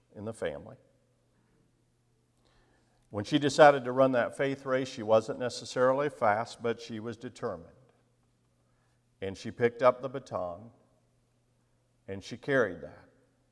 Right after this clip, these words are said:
And she gradually handed it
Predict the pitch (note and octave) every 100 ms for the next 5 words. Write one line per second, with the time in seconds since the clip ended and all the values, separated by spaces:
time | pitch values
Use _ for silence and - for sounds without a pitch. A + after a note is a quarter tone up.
0 | _ _ _ _ _ _ _ _ _ _
1 | _ _ _ _ _ _ _ _ _ _
2 | _ _ A#2 A#2 A2+ D3 A#2+ G#2+ A2 C#3+
3 | D#3+ F3 E3 B2 C#3 C#3 A2+ G#2+ G#2+ G#2+
4 | C3 D3 D3 D3+ D3 D3+ D3+